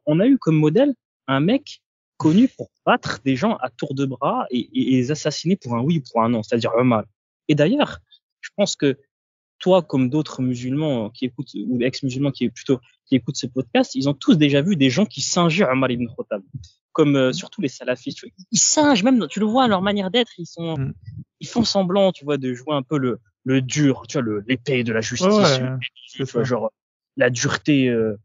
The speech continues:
Speaker 1: tu vois, il, il réfléchit une demi-seconde et il frappe, tu vois, c'est, et, bah, c'est pareil, ce, ce, cet, cet, cet exemple de, de, de, de cet être abject qui est, qui est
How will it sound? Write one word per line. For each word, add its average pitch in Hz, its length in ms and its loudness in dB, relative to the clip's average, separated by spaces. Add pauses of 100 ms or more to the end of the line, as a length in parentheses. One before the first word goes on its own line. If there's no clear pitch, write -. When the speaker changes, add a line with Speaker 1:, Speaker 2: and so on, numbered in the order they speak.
(400)
Speaker 1:
tu - 100 -16
vois, 131 100 0
il, 135 140 -4 (160)
il 180 120 -2
réfléchit 165 440 2
une 165 160 2
demi-seconde 147 580 0
et 202 80 4
il 175 80 4
frappe, 147 320 -6 (100)
tu 139 100 -12
vois, 131 120 -4
c'est, 123 300 -4 (520)
et, 135 280 -6
bah, 143 220 0
c'est - 220 -2
pareil, 226 300 2
ce, 139 220 -2
ce, 123 220 -2
cet, - 440 -6
cet, - 220 -8 (100)
cet - 220 -6
exemple 131 580 2
de, 120 140 0
de, 113 200 -2
de, 117 360 -4
de - 160 -10
cet - 260 -2
être - 260 -2
abject 147 540 0
qui 123 140 0
est, 113 100 0
qui 123 140 -2
est - 20 -2